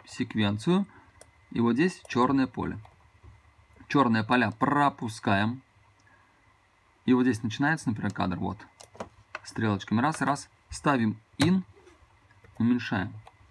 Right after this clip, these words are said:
исходник. Идём вправо и ищем чёрное поле. Вот чёрное поле.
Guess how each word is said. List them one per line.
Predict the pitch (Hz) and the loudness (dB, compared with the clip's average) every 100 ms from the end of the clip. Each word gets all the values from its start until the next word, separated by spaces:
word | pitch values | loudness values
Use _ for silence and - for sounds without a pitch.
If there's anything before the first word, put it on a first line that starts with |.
| - - _ | -20 -20 _
исходник. | 104 - 190 190 185 180 _ _ _ - - _ _ _ _ | -8 -2 0 0 0 -4 _ _ _ -20 -20 _ _ _ _
Идём | 117 120 123 113 | 2 4 2 0
вправо | 110 - 165 180 175 180 180 | -2 0 4 6 4 4 2
и | - 113 117 131 | 0 0 2 2
ищем | 143 - 135 | 0 -2 -2
чёрное | 131 131 127 | 0 0 0
поле. | 113 113 101 | 0 2 2
Вот | 113 120 | 2 0
чёрное | 127 127 120 | 0 0 -2
поле. | 104 90 | -2 -4